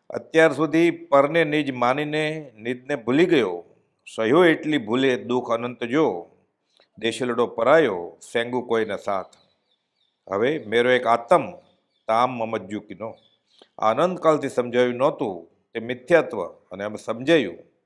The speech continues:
તે સમ્યક દર્શન. જે સ્વરૂપ સમજ્યા વિના પામ્યો દુઃખ અનંત, સમજાયું તે પદ નમો શ્રી સદગુરુ ભગવંત. એક જ ખરો નમસ્કાર પરમ કુળદેવને ત્યારે થશે,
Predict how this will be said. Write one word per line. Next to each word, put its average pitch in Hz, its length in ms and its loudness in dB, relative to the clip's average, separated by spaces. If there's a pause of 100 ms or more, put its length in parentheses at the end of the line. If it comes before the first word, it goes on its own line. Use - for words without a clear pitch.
તે 104 60 -14
સમ્યક 113 440 -6
દર્શન. 104 300 -8 (920)
જે 139 300 4
સ્વરૂપ 143 460 -2
સમજ્યા 113 380 0
વિના 120 460 -2
પામ્યો 110 420 -4
દુઃખ 113 240 -4
અનંત, 123 320 -2 (840)
સમજાયું 120 600 2
તે 131 100 0
પદ 139 460 4
નમો 113 320 -6
શ્રી 117 220 -8
સદગુરુ 107 540 -6
ભગવંત. 90 440 -8 (800)
એક 120 300 -4
જ 190 120 0
ખરો 151 220 2
નમસ્કાર 139 600 2
પરમ 139 380 -2
કુળદેવને 135 480 -2
ત્યારે 131 300 2
થશે, 131 580 -6